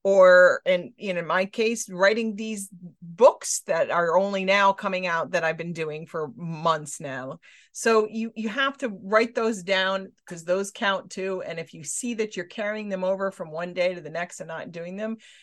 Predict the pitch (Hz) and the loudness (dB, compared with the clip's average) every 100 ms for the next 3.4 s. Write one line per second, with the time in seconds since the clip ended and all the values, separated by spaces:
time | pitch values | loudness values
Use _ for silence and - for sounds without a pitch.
0 | _ 180 185 196 170 175 165 151 160 - | _ -8 -4 -2 -2 -4 -10 -12 -10 -6
1 | 156 151 _ _ _ _ - _ _ - | -6 -6 _ _ _ _ -18 _ _ -12
2 | 165 160 - _ _ _ - 190 233 202 | -12 -14 -20 _ _ _ -6 -2 -2 6
3 | 285 294 139 | 6 6 0